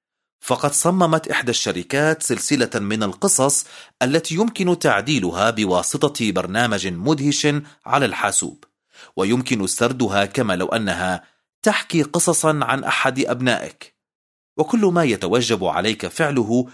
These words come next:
هو أن ترسل اسم ابنك وأسماء أصدقائه واسم مدرسته واسم معلمته ونبذة عن حياته والأشياء التي يحبها وهلم جرة. فسوف يستخدمون الحاسوب لإدخال معلومات طفلك في القصة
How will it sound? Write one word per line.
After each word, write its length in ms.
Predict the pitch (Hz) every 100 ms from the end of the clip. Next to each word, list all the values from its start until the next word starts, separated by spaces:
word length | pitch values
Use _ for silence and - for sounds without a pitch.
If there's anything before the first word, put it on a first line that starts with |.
| _ _ _
هو 160 | 135 127
أن 260 | - 135
ترسل 360 | 127 208 - 139
اسم 240 | 151 -
ابنك 560 | 113 120 120 147 180 - _ -
وأسماء 720 | 90 - - 123 98 98 107
أصدقائه 720 | 107 98 - 120 117 160 135
واسم 380 | 92 113 113 95
مدرسته 720 | 90 92 95 147 147 135 147 147 - -
واسم 380 | 180 - 180 165
معلمته 880 | 143 139 143 135 165 - 101 113 120 - _ -
ونبذة 640 | 131 208 196 185 185 170
عن 180 | 135 147
حياته 600 | - 131 104 90 107 110 - _
والأشياء 560 | 120 127 139 - 202 180
التي 320 | 180 180 170
يحبها 640 | 147 147 156 147 143 143
وهلم 720 | 139 113 117 113 107 120 117
جرة. 460 | 104 95 82 - - _ _ _ _ _ _ _ _ -
فسوف 360 | 127 165 156
يستخدمون 760 | 135 123 - 131 107 107 131 101
الحاسوب 680 | 80 - 92 - 147 170 139
لإدخال 560 | 87 101 - 113 101
معلومات 540 | 90 85 95 107 127 107
طفلك 520 | 98 - 110 101 92
في 120 | -
القصة 540 | 120 - 156 - 143